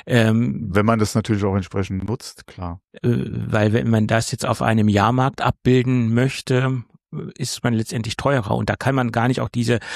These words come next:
Speaker 1: Attraktionen hintereinander ab-, abbilden oder mit, das ist schon eine große Ansammlung. Also Europapark Rust bietet schon einiges dafür. Und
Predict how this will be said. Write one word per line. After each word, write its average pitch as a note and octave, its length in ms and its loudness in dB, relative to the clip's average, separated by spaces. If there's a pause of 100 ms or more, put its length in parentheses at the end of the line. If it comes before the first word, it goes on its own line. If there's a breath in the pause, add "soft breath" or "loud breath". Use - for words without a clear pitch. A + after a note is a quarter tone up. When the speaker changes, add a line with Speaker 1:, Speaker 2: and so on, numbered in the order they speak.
(180 loud breath)
Speaker 1:
Attraktionen B2 760 0
hintereinander B2 600 0
ab-, - 80 -2 (240)
abbilden A2 460 0
oder G#2+ 320 0
mit, A#2 160 -6 (380 loud breath)
das A2+ 160 -2
ist C3+ 100 -2
schon C3+ 220 0
eine A#2+ 120 2
große B2+ 320 2
Ansammlung. A2+ 540 2
Also A2+ 160 0
Europapark A#2 580 0
Rust - 320 -2
bietet A#2+ 360 0
schon B2 120 -4
einiges A2+ 380 0
dafür. - 360 -4 (340 loud breath)
Und A2+ 240 -2